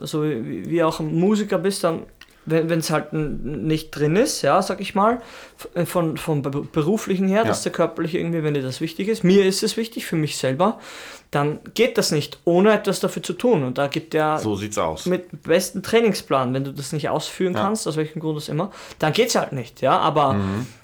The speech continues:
Speaker 1: wenn man's versucht und anfängt und sagt, „Okay, das war jetzt zu viel, das war zu wenig und da, ich müsste mal wieder, aber ich will einfach nicht zu denen gehören“, ich, wieder mal persönlich, die sagen, Ja, ich müsste auch wieder mal, ich will das nicht haben und ich kann's jedem garantieren, mit meinen fünfundzwanzig jetzt,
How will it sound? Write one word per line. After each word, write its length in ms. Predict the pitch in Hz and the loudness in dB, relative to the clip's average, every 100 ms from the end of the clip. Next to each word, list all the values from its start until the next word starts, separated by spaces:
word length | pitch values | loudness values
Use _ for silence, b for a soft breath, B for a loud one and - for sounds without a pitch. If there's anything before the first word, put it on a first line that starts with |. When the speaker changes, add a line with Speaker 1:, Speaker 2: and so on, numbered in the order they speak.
| - | -4
Speaker 1:
wenn 160 | 156 165 | 0 2
man's 180 | 160 - | 2 2
versucht 500 | 160 143 277 311 - | 0 6 6 6 4
und 120 | 165 | 0
anfängt 460 | 196 240 208 175 | 2 2 2 2
und 40 | 175 | 2
sagt, 180 | 170 185 | 2 2
„Okay, 180 | 190 190 | 2 0
das 220 | 202 190 | 0 0
war 60 | 175 | 0
jetzt 120 | - | 0
zu 80 | 160 | -2
viel, 220 | - 240 | 0 0
das 160 | 202 175 | 0 -2
war 80 | |
zu 160 | - 139 | -6 0
wenig 360 | 147 208 226 185 | 2 2 0 0
und 80 | 165 | 0
da, 160 | 165 | 0
ich 180 | 160 - | -2 0
müsste 320 | 170 220 - | 0 0 0
mal 200 | 170 147 | 0 2
wieder, 300 | 143 180 208 B B - | 2 2 2 B B -2
aber 220 | 165 180 | 2 2
ich 140 | - | 2
will 100 | 185 | 2
einfach 300 | 190 185 196 | 2 2 0
nicht 200 | 190 214 | 0 -2
zu 100 | - | -6
denen 240 | 156 151 185 | -2 0 2
gehören“, 300 | 175 196 214 | 2 2 0
ich, 120 | - - | -4 -4
wieder 240 | 165 151 | 0 0
mal 160 | 143 127 | 0 -4
persönlich, 560 | - - 143 202 202 B B B - | -8 -4 0 0 -2 B B B -8
die 80 | 160 | -2
sagen, 280 | 175 175 175 | 0 0 0
Ja, 140 | 160 | 0
ich 140 | 196 190 | 0 2
müsste 340 | 202 - 196 | 2 4 4
auch 280 | 196 190 143 | 4 2 -2
wieder 200 | 143 143 | 0 0
mal, 300 | 131 117 117 B | 0 -2 -4 B
ich 200 | - 151 | -6 0
will 140 | 185 240 | 2 4
das 320 | 214 - - | 4 2 2
nicht 240 | 196 196 | 0 2
haben 320 | 208 240 165 - | 0 0 0 -2
und 120 | 160 | -4
ich 100 | 175 | -4
kann's 300 | - 202 202 | 0 0 2
jedem 240 | 202 208 214 | 2 2 2
garantieren, 520 | 190 175 - 220 202 | 2 0 2 4 4
mit 80 | 170 | 2
meinen 180 | 175 | -2
fünfundzwanzig 680 | 165 185 170 - 160 190 156 | 0 0 0 -2 -4 -4 -2
jetzt, 300 | 147 175 - | -2 -2 -8